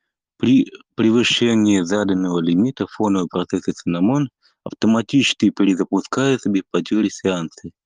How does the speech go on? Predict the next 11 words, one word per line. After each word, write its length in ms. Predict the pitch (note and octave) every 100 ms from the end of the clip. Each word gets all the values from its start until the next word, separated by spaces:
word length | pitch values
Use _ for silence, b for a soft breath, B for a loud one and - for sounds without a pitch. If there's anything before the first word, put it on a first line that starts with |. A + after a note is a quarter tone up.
| _ _
и 100 | -
с 60 | -
сохранением 800 | - - F#2 G2 G#2+ G#2+ G#2 -
открытых 640 | F2+ - G2+ G2 F#2+ -
окон 300 | F2+ - E2+
приложений. 640 | - F2 E2+ E2 D#2+ D#2+ D#2+ _ _ _ _ _ B B B _ _ _ _ _ _ _ - _ _ _ _ B - -
Переделан 560 | A2 G#2+ A2 D3 D3 A#2+
метод 360 | B2+ C3 G#2
запуска 580 | - A#2 - A2 - A2+ -
хранения 640 | - G#2 G2+ G#2 G#2+ G#2+ -
экрана. 500 | G2+ F#2+ F2 E2 E2